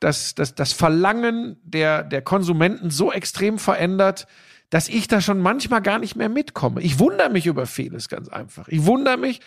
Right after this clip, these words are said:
deshalb kann ich schon verstehen, was du sagst. Nur, ich weiß nicht, ob das nur ein, ob das, ob das, ob da der Adressat der richtige ist, dass das an The Zone oder die Reporter von The Zone oder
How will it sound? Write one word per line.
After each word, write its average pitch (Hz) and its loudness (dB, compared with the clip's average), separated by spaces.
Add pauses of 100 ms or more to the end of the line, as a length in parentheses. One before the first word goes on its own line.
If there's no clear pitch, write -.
(320)
deshalb 139 0
kann 190 -2
ich 214 -2
schon 190 2
verstehen, 185 2
was - 0
du - 0
sagst. 190 0
Nur, 190 4 (920)
ich 190 -2
weiß 220 2
nicht, 220 2
ob 214 0
das 180 0
nur 208 6
ein, 165 -6 (340)
ob 170 -6
das, 175 0
ob - -4
das, - 2
ob 151 -6
da 165 4
der 151 2
Adressat 160 2
der 190 0
richtige 143 -4
ist, 123 -4
dass 131 -4
das 127 -4
an 127 -6
The 139 2
Zone 180 2
oder 147 0
die 147 0
Reporter 165 0
von 180 -2
The 156 0
Zone 185 2
oder 135 0